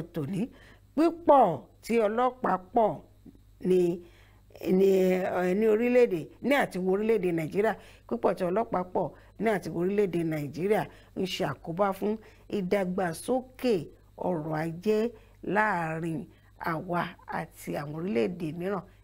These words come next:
Benin gẹ́gẹ́ bí àpẹẹrẹ tó mú létí iwájú.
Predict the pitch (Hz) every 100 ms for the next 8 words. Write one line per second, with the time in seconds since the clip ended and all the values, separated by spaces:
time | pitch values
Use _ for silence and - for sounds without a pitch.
0 | _ - 156 160 156 131 - - - 165
1 | 160 180 175 180 - - 143 160 - 190
2 | 190 190 185 190 196 151 143